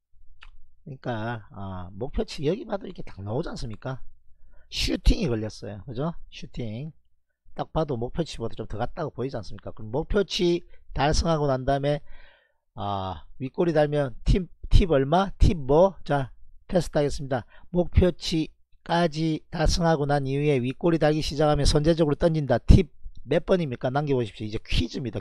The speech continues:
퀴즈. <laughs> 아유. 빨리빨리 남겨보십시오. 네,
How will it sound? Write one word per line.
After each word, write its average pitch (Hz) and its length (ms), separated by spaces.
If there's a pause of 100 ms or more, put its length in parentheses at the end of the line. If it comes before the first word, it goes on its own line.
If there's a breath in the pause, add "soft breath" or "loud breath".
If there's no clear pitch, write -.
퀴즈. - 320
<laughs> - 1300
아유. 104 440 (4000)
빨리빨리 131 300
남겨보십시오. 139 680 (1000 soft breath)
네, 127 400